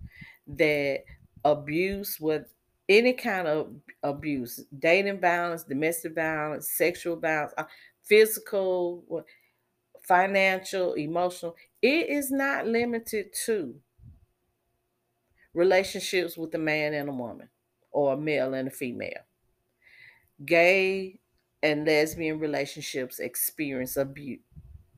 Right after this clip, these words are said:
abuse as well. Let's just, let's be very clear about that. Um, and because teens often fear homophobia and, um, when,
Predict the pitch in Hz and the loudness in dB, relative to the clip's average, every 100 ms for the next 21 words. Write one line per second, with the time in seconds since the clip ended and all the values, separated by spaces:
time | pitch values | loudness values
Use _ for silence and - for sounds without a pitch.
0 | - 139 147 147 135 - 127 135 127 101 | -6 -2 -2 -4 -4 0 0 0 -2 -2
1 | 76 - - _ _ _ _ _ _ _ | -6 -14 -20 _ _ _ _ _ _ _
2 | _ _ _ _ _ _ _ _ _ _ | _ _ _ _ _ _ _ _ _ _
3 | _ _ 143 147 151 - 156 - 139 147 | _ _ 2 4 4 0 -4 -4 2 4
4 | 156 156 135 160 165 180 180 180 147 139 | 4 0 2 6 6 4 2 0 0 0
5 | 117 113 - 120 95 - - - - - | 0 0 0 0 0 -2 -10 -20 -20 -10
6 | - 139 123 117 123 - - - 156 147 | -2 0 0 -6 -10 -20 -10 -2 -2 -2
7 | 147 - - 226 269 269 - - 180 170 | -6 -4 0 2 0 -4 -8 -4 -4 -4
8 | 165 160 - 139 151 - 156 151 - 147 | -8 -10 -6 -4 -4 -4 -6 -6 -10 -6
9 | 143 139 143 127 110 - 165 165 160 156 | -4 -4 -4 -8 -8 0 2 2 0 -4
10 | 156 156 - - - - - 135 127 123 | -4 -6 -12 -16 -16 -10 -4 -2 -2 -4
11 | 120 - 135 123 107 107 143 _ _ _ | -8 -8 -8 -6 -8 -12 -14 _ _ _
12 | _ _ _ _ - - - 151 156 147 | _ _ _ _ -20 -12 -4 2 4 6
13 | 131 135 | 4 2